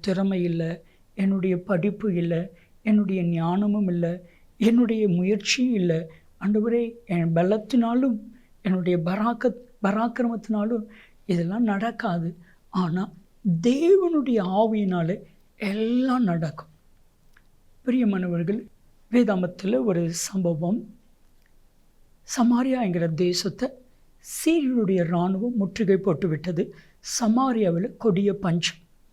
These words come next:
யார் அதிலிருந்து விடுதலையாக்க முடியும்னு சொல்லி ஒரு பெரிய கேள்விக்குறி. அப்பந்தான் எலிசா என்கிற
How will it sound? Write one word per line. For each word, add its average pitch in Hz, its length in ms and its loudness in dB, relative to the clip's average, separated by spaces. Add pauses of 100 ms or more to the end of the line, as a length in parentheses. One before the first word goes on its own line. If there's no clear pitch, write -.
(380)
யார் 226 320 2
அதிலிருந்து 196 400 2
விடுதலையாக்க 190 600 0
முடியும்னு 180 400 0
சொல்லி 196 400 -4 (280)
ஒரு 202 160 0
பெரிய 208 520 0
கேள்விக்குறி. 175 560 -2 (760)
அப்பந்தான் 180 600 -2 (440)
எலிசா 233 500 2
என்கிற 175 460 0